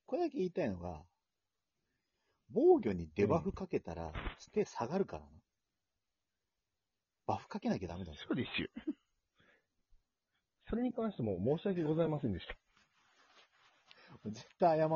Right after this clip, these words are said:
Speaker 1: の美味しいと思ってんだ。
Speaker 2: いや、美味しくない。あ、謝罪に美味しいもクソもないだろ。
Speaker 1: いや、わかった。
Speaker 2: 何言ってんだ、
Speaker 1: わかった。
Speaker 2: 君は。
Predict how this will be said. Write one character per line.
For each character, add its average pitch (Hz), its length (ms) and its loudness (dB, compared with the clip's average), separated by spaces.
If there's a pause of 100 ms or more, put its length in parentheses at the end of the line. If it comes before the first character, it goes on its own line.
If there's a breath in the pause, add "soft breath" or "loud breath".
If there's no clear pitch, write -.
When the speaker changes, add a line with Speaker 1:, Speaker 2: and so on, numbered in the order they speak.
Speaker 1:
の 98 80 2
美 104 80 4
味 117 80 4
し - 100 -10
い 107 60 -10
と 95 80 -4
思 87 100 -2
っ 82 40 -6
て 78 120 -16
ん 76 40 -14
だ。 73 60 -16 (2750)
Speaker 2:
い - 60 -16 (120)
や、 104 80 2
美 80 160 -2
味 123 60 0
し - 100 -16
く 180 120 -4
な 113 80 0
い。 - 20 -2
あ、 85 240 -2
謝 - 180 -4
罪 220 220 2
に 240 80 4
美 220 160 4
味 - 20 -6
し 247 140 -2
い 226 40 4
も 139 120 2
ク - 100 -14
ソ - 80 -4
も 110 180 2
な 131 80 4
い 135 40 2
だ 113 80 0
ろ。 - 220 -4
Speaker 1:
い 107 60 -8
や、 98 60 -2
わ 87 240 2
か 202 80 -2
っ - 100 -6
た。 - 60 -8
Speaker 2:
何 220 100 6
言 240 100 8
っ 151 40 0
て 147 100 4
ん - 40 0
だ、 85 80 -2
Speaker 1:
わ 110 100 -4
か 113 60 -4
っ - 20 -4
た。 76 80 -6
Speaker 2:
君 90 80 -10
は。 87 120 -16